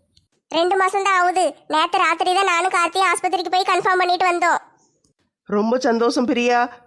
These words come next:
Speaker 2: குட்டி பிரியாவோ குட்டி கார்த்தியோ வரப்போகுது. ரொம்ப சந்தோஷமா இருக்கே. நீ என்ன இன்னைக்கு இருப்பியா, இல்ல ராத்திரியே கிளம்பி போயிருவியா?
Speaker 1: கிளம்பல டீ, பத்து நாளைக்கு இங்க தான் இருக்க போறேன்.
Speaker 2: என்ன டீ, இது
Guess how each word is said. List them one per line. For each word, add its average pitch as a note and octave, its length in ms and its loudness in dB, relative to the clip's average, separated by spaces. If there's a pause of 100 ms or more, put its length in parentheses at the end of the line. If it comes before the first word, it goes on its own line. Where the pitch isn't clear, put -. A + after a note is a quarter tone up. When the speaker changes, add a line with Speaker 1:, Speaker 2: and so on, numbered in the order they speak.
Speaker 2:
குட்டி G#3+ 220 -4 (100)
பிரியாவோ A#3 360 2 (120)
குட்டி A#3+ 260 -4
கார்த்தியோ A3+ 420 0
வரப்போகுது. A#3 480 0 (340)
ரொம்ப G#3+ 140 0 (140)
சந்தோஷமா A#3 500 0
இருக்கே. B3 320 0 (460)
நீ A#3 60 2 (100)
என்ன B3 180 0
இன்னைக்கு B3 320 -2
இருப்பியா, C4 380 0
இல்ல B3+ 200 -2
ராத்திரியே A#3+ 400 -2
கிளம்பி A#3 320 0
போயிருவியா? B3 480 0 (1160)
Speaker 1:
கிளம்பல G#4 420 2
டீ, G#4 80 -4 (300)
பத்து D#4 240 -4
நாளைக்கு G4+ 260 0
இங்க G4+ 140 0
தான் G4+ 120 2
இருக்க G4 220 -2
போறேன். F4 240 0 (960)
Speaker 2:
என்ன A3+ 240 0
டீ, C4+ 140 0
இது A#3 100 -2